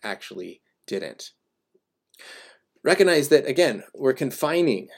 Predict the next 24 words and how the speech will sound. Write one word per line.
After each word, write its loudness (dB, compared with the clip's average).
uh, -2
our 0
own 2
personal 0
s-, -8
experiences, -4
or -10
we're -6
confining -4
our 0
view 0
of 0
reality -4
to -6
our -4
personal -10
experiences, -6
but -6
we -6
know -2
that -8
that's -10
not -10
possible. -12